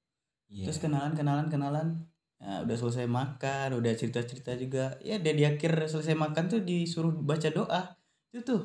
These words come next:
Speaker 2: mukanya yang kayak ustadz gitu ya.
Speaker 1: <laughs>
Speaker 2: Ya, nah dari situ tuh udah dipanggil Buya, Buya aja. Karena di Minangkabau nih
Speaker 1: Mm-mm.
Speaker 2: orang yang alim,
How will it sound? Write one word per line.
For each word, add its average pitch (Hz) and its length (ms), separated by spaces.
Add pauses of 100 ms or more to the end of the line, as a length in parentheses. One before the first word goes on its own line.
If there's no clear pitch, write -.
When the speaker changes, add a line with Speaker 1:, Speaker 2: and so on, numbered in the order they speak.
Speaker 2:
mukanya 190 540
yang 185 60 (140)
kayak 175 220
ustadz 165 400
gitu 107 140
ya. - 120 (520)
Speaker 1:
<laughs> 349 420
Speaker 2:
Ya, 208 160 (580)
nah 131 220
dari 127 240
situ 151 260
tuh 160 520 (240)
udah 120 160
dipanggil 120 440 (160)
Buya, 123 380
Buya 120 380
aja. 113 320
Karena 131 240
di 135 180 (300)
Minangkabau 117 640
nih 160 240
Speaker 1:
Mm-mm. 98 480
Speaker 2:
orang 120 320
yang 120 160 (1040)
alim, 104 540